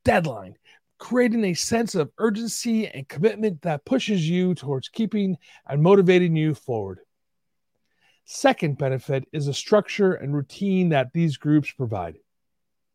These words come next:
Having a set routine can be a powerful tool in the world where distractions are just a click away. Regular meetings mean you have a structure to work within,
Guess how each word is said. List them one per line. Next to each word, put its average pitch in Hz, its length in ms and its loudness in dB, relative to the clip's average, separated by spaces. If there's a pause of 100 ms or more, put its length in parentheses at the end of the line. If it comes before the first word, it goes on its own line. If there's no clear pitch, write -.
(680)
Having 196 400 6
a 139 140 0
set - 440 2
routine 185 560 0
can 135 400 -4
be 151 140 -2
a 139 60 -2
powerful 196 420 0
tool 151 460 0
in 135 120 -4
the 127 80 -2
world 135 380 0
where 127 160 -2
distractions 147 800 -2
are 117 180 -2 (300)
just - 200 0
a 165 60 -2
click - 280 -4
away. 110 300 0 (1300)
Regular 214 300 8
meetings 202 420 4
mean 185 260 4
you 165 120 2
have 165 520 0 (360)
a 147 100 -2
structure - 540 2
to - 160 -2
work 147 340 4
within, 120 400 -2